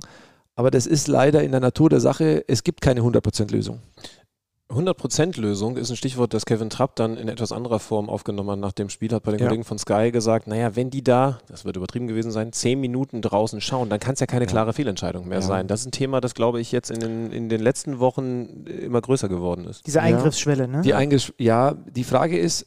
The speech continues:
Speaker 1: was ist wichtiger, ähm, die richtige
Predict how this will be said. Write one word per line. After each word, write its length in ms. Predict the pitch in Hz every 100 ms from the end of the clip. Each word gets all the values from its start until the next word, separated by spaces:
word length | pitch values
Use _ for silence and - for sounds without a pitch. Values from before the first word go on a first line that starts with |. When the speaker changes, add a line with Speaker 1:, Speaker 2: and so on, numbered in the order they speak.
| -
Speaker 1:
was 320 | 120 143 -
ist 300 | 180 139 135
wichtiger, 580 | 147 135 117 113 104 -
ähm, 420 | 120 120 113 113 110
die 300 | 117 113 -
richtige 720 | - 110 135 165 151 156 160